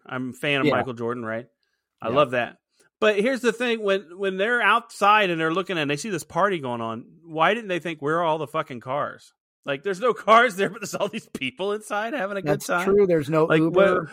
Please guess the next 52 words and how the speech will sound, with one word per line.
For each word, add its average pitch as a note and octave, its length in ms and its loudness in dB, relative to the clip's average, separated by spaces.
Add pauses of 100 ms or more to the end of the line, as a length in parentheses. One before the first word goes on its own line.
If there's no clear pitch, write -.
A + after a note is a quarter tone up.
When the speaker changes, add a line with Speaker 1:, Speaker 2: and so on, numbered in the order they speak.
(320)
Speaker 2:
No F#3 200 4
Uber G3+ 280 8
back F#3+ 280 6
then, F#3+ 420 -2 (380)
so - 140 -10
you B2+ 120 -4
can't D3 220 -2
Speaker 1:
No, C#4+ 120 2
yeah, C4 140 6
Speaker 2:
sneak A#3+ 80 4
Speaker 1:
back B3 240 4
Speaker 2:
in. C4 60 0
Speaker 1:
then C4 180 6
it B3+ 100 0
would C4 120 -4
be, G#3 100 -2
"Where F#3+ 280 2
are G3 200 2
the E3+ 120 -4
cars?" D#3+ 640 -2 (340)
Speaker 2:
That's - 80 -20
a - 40 -16
good B2+ 160 -6
point. F#3+ 320 0 (600)
Unless C#3 240 -8
it's C#3+ 80 -4
Speaker 1:
Yeah. F3+ 200 6
Speaker 2:
just G#2+ 120 -4
a, D3+ 100 -8 (540)
well, F#3 220 6
Speaker 1:
That's, A3 220 -2
Speaker 2:
yeah, F3+ 80 4 (120)
Speaker 1:
that's F#3+ 100 0
Speaker 2:
but F#3+ 200 -2 (280)
keep F#3+ 160 -2
in E3+ 40 -10
mind, D3 360 2 (420)
now D#3 180 2
that D#3+ 80 4
I C#3+ 60 2
think F3 200 -6
about G#2 220 2
it, G#2 120 -8 (340)
when D3+ 180 -2
he D#3+ 160 0
went F3+ 220 2
to - 80 -12
do D#3 140 4
the C3+ 80 -2
recon, G2+ 640 -4 (440)
the - 60 -20
f-, - 140 -20